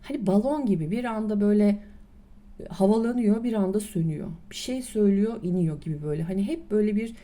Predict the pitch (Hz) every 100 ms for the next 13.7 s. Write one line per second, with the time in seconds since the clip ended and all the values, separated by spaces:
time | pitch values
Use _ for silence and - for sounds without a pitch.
0 | - - 220 240 - - - - 226 208
1 | 202 170 - 160 156 151 165 160 165 160
2 | 160 165 - 269 320 - - - - 339
3 | 330 311 294 285 220 285 285 254 262 254
4 | 254 254 277 254 262 269 254 190 175 -
5 | 269 226 208 - - - - 196 202 220
6 | - 381 - 285 269 294 240 214 226 254
7 | - 330 339 311 - - - - 240 294
8 | 370 269 294 302 262 262 277 311 330 -
9 | 214 202 202 - 392 233 214 - - 190
10 | 165 170 170 - - 175 170 170 170 170
11 | 180 160 165 170 - - - 262 247 359
12 | 339 - 311 240 - 277 202 - - 339
13 | 330 - 330 - 233 214 311